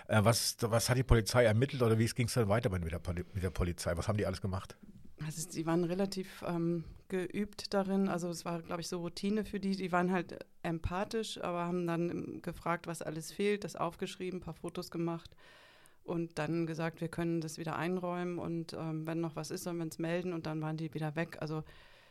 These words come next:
Speaker 2: das war Routine.
Speaker 1: Das heißt, ähm, man hat die Täter auch nicht erwischt?
Speaker 2: Nee, leider nicht.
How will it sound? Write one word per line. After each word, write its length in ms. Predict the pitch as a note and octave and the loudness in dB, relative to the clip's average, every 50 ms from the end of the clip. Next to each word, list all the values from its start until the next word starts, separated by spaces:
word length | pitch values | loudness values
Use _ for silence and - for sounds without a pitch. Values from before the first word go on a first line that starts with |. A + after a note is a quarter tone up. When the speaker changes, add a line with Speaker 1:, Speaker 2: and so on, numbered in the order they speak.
| - - _ - - - - - | -20 -20 _ -20 -20 -20 -12 -6
Speaker 2:
das 280 | - E3 D3+ - - - - - - - - - - | -6 -6 -6 -6 -10 -12 -18 -20 -20 -20 -20 -14 -8
war 440 | - D3 D3 C#3+ D3 D3+ D3 - - - - - - - - - - - - D#3 C#3+ - - - - - - - - | -6 -4 -2 -2 -2 -2 -4 -6 -10 -16 -20 -20 -20 -20 -20 -20 -16 -14 -12 -12 -12 -14 -16 -20 -20 -20 -18 -10 -4
Routine. 440 | F#3 F3 - - E3 D#3+ D#3 D#3+ D#3 - - - | -4 -4 -4 -4 -6 -4 -6 -6 -8 -12 -12 -4
Speaker 1:
Das 140 | G#2+ A2 - A#2 | -2 0 2 4
heißt, 240 | A2+ A2+ - - - | 4 2 2 2 4
ähm, 500 | A2 G#2+ G#2+ G2+ G#2 G#2 F#2+ F#2 G2+ G2+ | 6 6 6 6 6 2 0 0 0 2
man 160 | G#2 G#2 F2+ | 4 4 6
hat 120 | A#2+ A2 | 6 4
die 60 | A2 G2+ | 4 4
Täter 240 | - A2+ G#2+ G#2 F2+ | 4 4 6 6 6
auch 60 | F2+ | 4
nicht 120 | F#2+ F2 | 4 2
erwischt? 340 | G2 F2 D#2+ E2 - - - - - - - - - - | 2 2 0 -2 -4 -6 -10 -14 -20 -20 -20 -20 -14 -4
Speaker 2:
Nee, 220 | - F3 E3 - - - - - - | 0 0 0 0 -2 -8 -18 -10 -4
leider 300 | E3+ E3 D#3+ D#3 E3 E3+ | -2 0 0 0 0 0
nicht. 320 | D#3 D#3 D#3+ - - - | -2 -2 -4 -6 -10 -16